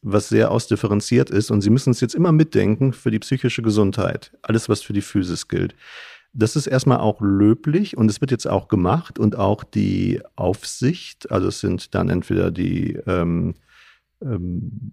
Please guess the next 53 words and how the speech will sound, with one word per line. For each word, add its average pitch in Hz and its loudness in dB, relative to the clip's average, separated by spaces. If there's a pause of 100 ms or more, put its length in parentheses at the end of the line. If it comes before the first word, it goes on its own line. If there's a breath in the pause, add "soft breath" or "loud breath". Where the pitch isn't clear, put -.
B 92 -2
Us 110 0
oder 90 0
auch 87 0
die, 87 -2
ähm, 87 -4
Gewerbeaufsicht, 92 0
glaube 92 0
ich, 85 -4
das 90 -4
ist 87 -10
unterschiedlich 92 -4
geregelt 110 2
in 98 -2
den 92 -2
Bundesländern, 117 4
guckt - -2
jetzt 104 2
und 104 -4
prüft 135 4
in 110 2
den 113 4
Unternehmen, 101 2
ob - -6
die 110 0
das 104 0
durchführen. 98 2 (300 soft breath)
Ich - -10
vermute 120 4
mal, 101 4
sie 95 -2
machen's 101 0
eher 104 4
jetzt 95 0
bei 101 -2
den 87 2
großen 113 0
Unternehmen, 104 4
bevor 90 -2
man 92 0
jetzt 90 -4
auf 95 -6
die 90 -4
kleineren 92 0
zugeht. 90 0
Da 85 2
hat 85 -6
man 90 0
natürlich 90 -6
jetzt 101 -12
erstmal 90 -2
interessant, 92 -4
die, - -12